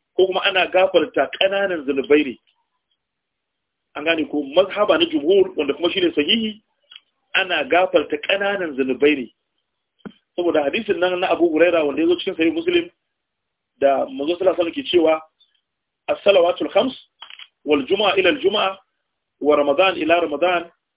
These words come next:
mukaffiratun lima bainahunna idza ijtunibatil kaba'ir. Wa fi riwaya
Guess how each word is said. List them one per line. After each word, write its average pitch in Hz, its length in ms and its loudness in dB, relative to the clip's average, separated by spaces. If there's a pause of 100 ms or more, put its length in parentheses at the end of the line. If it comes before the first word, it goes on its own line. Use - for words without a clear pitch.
(240)
mukaffiratun 170 800 0
lima 147 240 0
bainahunna 175 680 0 (680)
idza 139 240 -2
ijtunibatil 165 720 -2
kaba'ir. 131 500 -2
Wa 135 120 -10
fi 190 120 -4
riwaya 180 360 2